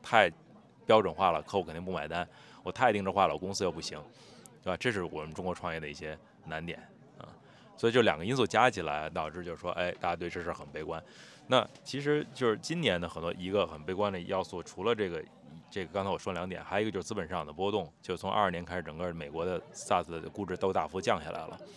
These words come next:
所以大家觉得，啊，一市场的估值倒挂了，所以那一市场我们都不投了，等着你们都追，追业绩吧。我觉得这个很正常，对。但是这个呢，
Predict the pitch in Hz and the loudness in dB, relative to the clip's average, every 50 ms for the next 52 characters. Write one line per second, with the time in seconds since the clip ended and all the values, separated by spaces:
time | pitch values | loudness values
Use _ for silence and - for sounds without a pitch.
0 | - - - - - - - - - - - 110 107 107 107 107 95 101 101 98 | -20 -20 -20 -20 -20 -20 -20 -20 -12 -4 0 2 6 6 6 6 6 4 4 6
1 | 101 92 87 107 110 110 110 95 101 90 82 80 78 - - 104 90 92 92 98 | 6 6 6 4 0 -2 -2 0 0 -2 -2 -2 -6 -4 -4 -4 -2 -2 -2 0
2 | - - 101 95 92 - 113 107 92 76 - - - - - 95 92 90 92 92 | 2 4 4 4 8 8 8 10 8 6 2 -2 -8 -8 -6 -4 -4 -4 -4 -4
3 | 87 87 95 98 98 95 85 78 85 98 90 101 - 80 82 85 95 92 85 76 | -4 -6 -4 -2 -2 -2 0 0 0 -2 -2 -2 -4 -2 0 2 2 2 2 0
4 | 82 78 87 95 90 80 82 92 95 - 107 104 98 - - 107 104 107 110 98 | -2 -4 -4 -6 -4 -4 -2 -2 -2 0 -2 -2 -2 0 0 0 2 4 4 4
5 | 82 76 82 80 78 73 - - - - - - - - _ - - - - - | 2 0 -4 -4 -6 -6 -8 -12 -20 -20 -20 -20 -20 -20 _ -20 -20 -20 -20 -20
6 | - - - - - - 110 110 - 127 113 - 82 78 - 117 104 87 85 78 | -20 -20 -20 -10 -2 2 4 6 8 8 6 6 4 0 0 0 0 0 -4 -6
7 | - - - - - - - - - - - - - - - 98 95 85 - - | -6 -8 -10 -20 -20 -20 -20 -20 -20 -20 -20 -20 -20 -10 -4 -2 -2 2 6 6
8 | 123 123 117 - 143 127 110 104 95 90 82 | 6 6 6 6 4 4 4 4 0 0 -2